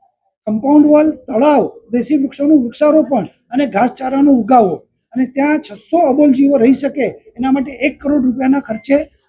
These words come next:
આજે શેડ નિર્માણ થયો. એનું આજે સાંજે ચાર વાગે લોકાર્પણ છે અને એ કાર્યક્રમ પણ અહીંયા અમદાવાદના નજીકના આ વિસ્તારના અબોલ જીવો માટે કામ આવે તેના માટે આ કાર્યક્રમ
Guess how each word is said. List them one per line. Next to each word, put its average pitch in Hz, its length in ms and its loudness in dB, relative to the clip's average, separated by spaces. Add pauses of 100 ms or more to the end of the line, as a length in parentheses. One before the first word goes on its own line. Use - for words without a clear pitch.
આજે 240 220 2
શેડ 277 300 -2
નિર્માણ 277 400 4
થયો. 262 340 -2 (140)
એનું 254 220 0
આજે 240 180 -2
સાંજે 233 320 -2
ચાર 254 260 -4
વાગે 254 220 -2
લોકાર્પણ 254 540 0
છે 277 200 -4
અને - 520 -8
એ 269 40 0
કાર્યક્રમ 262 480 0
પણ 277 260 -2 (440)
અહીંયા 269 480 0 (140)
અમદાવાદના 247 560 2
નજીકના 247 640 0 (320)
આ 240 80 2
વિસ્તારના 254 580 -2
અબોલ 262 460 0
જીવો 240 240 -2
માટે 240 400 -4
કામ 247 540 -4
આવે 247 100 -4
તેના 226 240 -6
માટે 220 180 -8
આ 220 100 -4
કાર્યક્રમ 208 480 -16